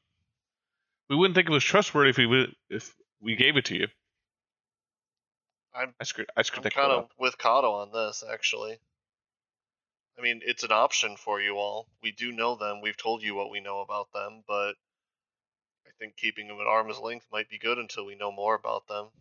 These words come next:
Speaker 2: Nobilis Affair is very secretive, but you have a lot to offer them,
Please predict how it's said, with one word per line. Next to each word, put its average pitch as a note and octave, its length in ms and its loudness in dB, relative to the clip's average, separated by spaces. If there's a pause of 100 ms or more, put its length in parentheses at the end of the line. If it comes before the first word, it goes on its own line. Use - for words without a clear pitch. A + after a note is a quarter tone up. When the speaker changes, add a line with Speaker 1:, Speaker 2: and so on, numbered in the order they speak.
(100)
Speaker 2:
Nobilis B2+ 380 -6
Affair G#2+ 360 -4
is - 460 -10 (140)
very A2 280 2
secretive, A2 560 -12 (1160)
but B2 320 4
you A#2 100 -6
have A#2 160 2
a A2 40 -2
lot A2 260 6
to A2+ 80 -2
offer G2+ 320 0
them, - 160 -6